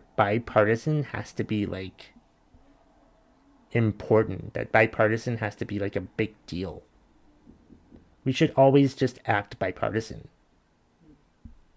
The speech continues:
You know? It's, it's, it's stupid that we have to, like, force ourselves to act bipartisan. I hate partisan politics. Partisan politics is so goddamn annoying.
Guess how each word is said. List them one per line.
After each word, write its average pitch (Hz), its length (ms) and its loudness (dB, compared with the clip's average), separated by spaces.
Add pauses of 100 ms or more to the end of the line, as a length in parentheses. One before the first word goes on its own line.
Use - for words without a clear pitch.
(480)
You 110 100 -2
know? 104 340 -4 (1160)
It's, 120 280 0
it's, - 480 -4
it's 120 220 -6
stupid 117 600 4
that 104 200 2
we 110 200 -2
have 107 220 -2
to, 113 80 -2
like, 98 380 -6
force 131 460 4
ourselves 107 560 0
to 107 180 -2
act 101 220 -4
bipartisan. 92 680 -4 (1200)
I 127 140 -2
hate - 680 2
partisan 107 480 -6
politics. - 720 -14 (720)
Partisan 175 420 0
politics 117 540 -4
is 127 180 -2
so 139 500 -6
goddamn 101 500 -8
annoying. 85 340 -16